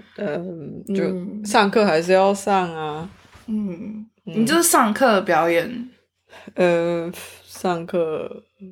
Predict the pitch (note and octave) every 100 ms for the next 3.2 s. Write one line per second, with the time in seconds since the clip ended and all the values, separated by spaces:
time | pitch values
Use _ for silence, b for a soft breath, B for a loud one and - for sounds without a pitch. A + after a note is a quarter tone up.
0 | _ _ _ _ _ - D#3+ D3+ D#3 -
1 | F#3+ G3+ A#3+ G3+ A#3+ B3 F3 F3 G#3+ F#3+
2 | - G#3 G#3+ - - - F3 F#3 G3 G3
3 | F#3+ G3